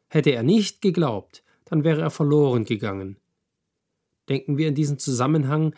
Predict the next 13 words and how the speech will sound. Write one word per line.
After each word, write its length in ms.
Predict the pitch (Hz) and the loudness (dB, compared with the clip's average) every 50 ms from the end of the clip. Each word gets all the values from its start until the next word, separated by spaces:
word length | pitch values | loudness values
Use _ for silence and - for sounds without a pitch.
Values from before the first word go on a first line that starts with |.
| - - - _ | -10 -20 -16 _
an 120 | - 147 | -2 0
das 160 | 151 147 - | 0 0 0
Volk 240 | - - 151 147 - | 0 0 0 0 2
Israel 300 | 165 147 - 165 156 151 | -2 -2 0 0 -2 -2
zur 140 | - 165 147 | 0 -2 -2
Zeit 340 | - - 160 165 156 160 - | 0 0 0 0 0 0 -2
Elias. 680 | 139 143 175 208 233 170 110 104 - - - - - _ _ _ _ _ _ | -2 0 2 2 0 0 -2 -4 -8 -10 -12 -12 -14 _ _ _ _ _ _
Sehr 360 | - - - - 147 175 208 208 | -14 -8 0 2 2 2 2 0
viele, 460 | - - 214 208 190 135 104 - - _ _ _ | -2 0 0 0 2 0 -2 -6 -10 _ _ _
vermutlich 580 | - - 127 143 143 139 - 123 101 - - _ | -6 -2 -2 0 0 0 -2 -4 -4 -4 -14 _
alle, 400 | - - 220 254 269 277 269 269 _ _ _ _ | -2 -2 0 0 0 -2 -4 -8 _ _ _ _
waren 400 | - 127 123 143 147 151 160 156 | -4 -2 0 0 2 2 0 0
beschnitten. 600 | 131 135 123 - - 123 110 - - 101 98 - | 0 -2 -4 -4 -4 -4 -6 -4 -6 -12 -12 -12